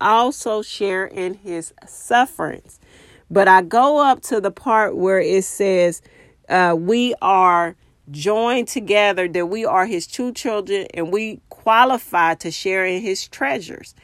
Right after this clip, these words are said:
And we are heirs of God and what Christ have, we have. And so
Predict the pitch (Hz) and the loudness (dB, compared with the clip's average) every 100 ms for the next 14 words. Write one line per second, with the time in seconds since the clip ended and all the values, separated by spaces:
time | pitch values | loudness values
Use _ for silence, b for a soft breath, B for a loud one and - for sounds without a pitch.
0 | b b b - 190 180 175 226 240 - | b b b -4 -2 -2 -4 -4 -4 -2
1 | - 190 190 185 185 _ - 220 247 247 | 2 6 6 4 0 _ -6 0 2 2
2 | 226 214 - 190 180 180 214 226 170 104 | 0 -4 -4 -6 -4 -4 -2 0 -2 -4
3 | - 190 185 190 185 - - 226 240 - | -6 -6 -2 -2 -4 -4 -4 -2 -2 -4
4 | 226 208 190 240 294 277 - - - _ | -4 -4 -4 -8 -8 -8 -10 -12 -14 _
5 | b b b b 202 208 226 202 190 185 | b b b b -4 0 2 2 2 -2